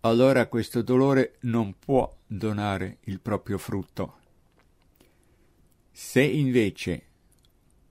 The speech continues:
con un tale dolore si entra pienamente nell'esperienza di questo dolore, allora si tocca la sua radice, il suo fondamento,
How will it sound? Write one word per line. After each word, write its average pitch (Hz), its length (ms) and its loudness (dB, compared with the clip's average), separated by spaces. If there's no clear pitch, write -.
con 104 200 0
un 95 280 -4
tale 147 320 2
dolore 104 640 2
si - 320 -2
entra 117 540 -2
pienamente 127 1200 0
nell'esperienza 107 1120 -2
di 92 140 -4
questo 95 300 -2
dolore, 85 540 -4
allora 101 580 -2
si 147 280 -8
tocca - 400 -4
la 131 120 -2
sua 104 320 -4
radice, 107 680 -2
il 107 180 -4
suo 120 320 0
fondamento, 104 1000 -2